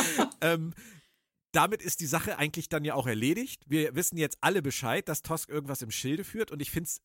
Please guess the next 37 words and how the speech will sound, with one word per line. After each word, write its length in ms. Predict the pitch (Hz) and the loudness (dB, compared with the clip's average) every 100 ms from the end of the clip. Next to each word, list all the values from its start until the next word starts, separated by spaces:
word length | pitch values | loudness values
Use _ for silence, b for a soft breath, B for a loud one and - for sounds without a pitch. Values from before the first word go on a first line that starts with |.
| - | -6
supergeil, 800 | 117 233 - 233 143 110 120 - b b | -2 0 0 -2 0 0 -2 -6 b b
wie 140 | 151 | -6
Odo 320 | 151 175 185 180 | 2 2 2 0
dann 260 | 156 151 - | -2 -4 -10
seine 300 | 123 143 135 | -2 -2 0
Sicherheitsleute 680 | 139 220 196 123 110 104 113 | -2 -2 -2 -2 -4 -4 -6
ruft, 320 | 104 151 - _ | -6 -6 -6 _
die 80 | 143 | -6
innerhalb 320 | 151 160 156 | -2 0 -2
von 220 | - 135 123 | -4 -6 -2
drei 240 | 131 196 | 0 0
Sekunden 400 | 226 - 180 147 | -2 -6 -8 -6
da 200 | 117 101 | -4 -2
sind, 280 | 120 196 - _ - | -4 -10 -18 _ -6
als 260 | 135 135 | -6 -2
würden 220 | 139 160 | -2 -2
sie 120 | 156 143 | -4 -4
nichts 240 | - - | -4 -2
anderes 320 | 160 156 143 | -4 -4 -4
machen, 260 | 151 156 143 | -4 -4 -6
als 180 | 131 139 | -8 -6
in 60 | |
diesen 220 | 123 127 | -8 -4
Gängen 260 | 127 165 123 | -2 -2 -6
zu 160 | - 101 | -10 -14
stehen. 400 | - 85 147 226 _ _ _ _ _ _ _ - | -8 -8 -8 -16 _ _ _ _ _ _ _ 4
Und 280 | 147 151 147 - | 6 2 0 -2
dann 260 | 156 170 127 | -2 -2 -6
diese 280 | 151 147 | -4 -2
Sicherheitsfelder 840 | 139 240 247 196 - - 131 113 107 | -2 0 0 0 -2 0 0 0 -2
aktiviert 560 | 104 - 110 104 143 - | -6 -10 -8 -4 -6 -4
und 140 | 131 | -4
die 60 | 139 | -4
Sicherheitsleute, 840 | 202 185 185 175 147 143 165 190 - | -4 -2 -2 -2 -2 0 0 -4 -4
Leute 380 | 139 170 196 202 b b _ | -2 0 -2 -10 b b _
bleiben 420 | 147 143 208 - | 4 4 2 -2
exakt 680 | - 151 - 214 - - | -10 -8 -8 -8 -10 -16